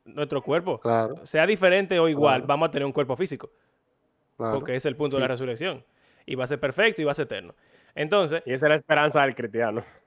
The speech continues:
Speaker 1: Entonces, cuando una gente me dice, en ese, como que mi primer punto, el alma es lo que te salva, realmente en la Biblia no es el alma lo que se salva.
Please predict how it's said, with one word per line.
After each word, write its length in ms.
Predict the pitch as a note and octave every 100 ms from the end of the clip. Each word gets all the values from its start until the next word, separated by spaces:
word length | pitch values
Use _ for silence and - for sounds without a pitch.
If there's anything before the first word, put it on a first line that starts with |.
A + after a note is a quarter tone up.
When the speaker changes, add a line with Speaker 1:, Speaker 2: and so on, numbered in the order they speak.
| _ _
Speaker 1:
Entonces, 480 | G3 G#3+ A3 F#3 F#3 - _
cuando 320 | - F#3+ G3
una 120 | A3+ B3+
gente 220 | B3 B3
me 140 | A#3+
dice, 360 | G#3 C#3 D3 - -
en 180 | D3+ D3
ese, 340 | D#3+ F3 G#3+ - -
como 200 | F3+ E3+
que 80 | E3
mi 100 | F3
primer 280 | D#3+ F3 D#3+
punto, 360 | F3+ B2 G#2+ _ _
el 180 | D3+ E3
alma 300 | F#3+ G#3+ D#3
es 60 | D#3+
lo 100 | D#3
que 60 |
te 100 | D3
salva, 420 | D3+ C#3 A2 A2 _ _ _
realmente 560 | C#3 E3 G#3+ B3+ A#3+ - -
en 100 | E3
la 80 | E3+
Biblia 200 | A3+ G3+
no 100 | G3+
es 40 |
el 60 | G#3
alma 220 | F4 A3
lo 80 | D3+
que 80 |
se 80 | C#3
salva. 340 | B2+ A2 G#2+